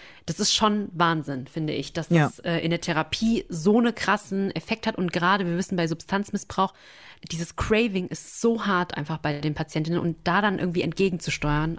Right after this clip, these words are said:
Speaker 1: Wahnsinn.
Speaker 2: Und nur nochmal, falls ihr jetzt den Namen vergessen habt, weil, äh, wir das eben erst gesagt haben, äh, Mindful Awareness in Body Oriented Therapy, kurz M A B T, falls ihr jetzt googeln wollt und rausfinden
Speaker 1: Mhm.
Speaker 2: wollt, wo gibt's das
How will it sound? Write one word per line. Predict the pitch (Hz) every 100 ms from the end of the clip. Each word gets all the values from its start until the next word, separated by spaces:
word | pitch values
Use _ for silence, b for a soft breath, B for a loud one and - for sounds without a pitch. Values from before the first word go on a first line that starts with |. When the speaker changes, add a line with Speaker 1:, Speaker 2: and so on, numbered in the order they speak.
| - -
Speaker 1:
Wahnsinn. | 147 143 143 143 _ B B B -
Speaker 2:
Und | 156 180
nur | 202 226
nochmal, | 196 170 190 208
falls | - 185 170
ihr |
jetzt | 170 -
den | 165
Namen | 156 226
vergessen | 262 226 226 247 214
habt, | 233 - -
weil, | 170 190
äh, | - 180 156
wir | 156 170 151
das | 165 143
eben | 175 285
erst | 220 240 -
gesagt | 190 208 247
haben, | 233 208 220 208
äh, | -
Mindful | 175 120 160 180 240 262 - 220 226 208
Awareness | - 175 160 151 160 156 147 - -
in | 196 214 220 170
Body | 165 175 185 -
Oriented | 151 165 156 143 143 120 -
Therapy, | - 147 202 247 - 247 240 B _
kurz | - 226 226 -
M | - 185 196
A | 165 165
B | 147 156 131
T, | - 226 285 302
falls | - 160 170
ihr | - 151
jetzt | - -
googeln | 226 214 226
wollt | 202 196
und | - 156
rausfinden | 156 - 147 139
Speaker 1:
Mhm. | 139
Speaker 2:
wollt, | 127 -
wo | 127
gibt's | 190 - -
das | 170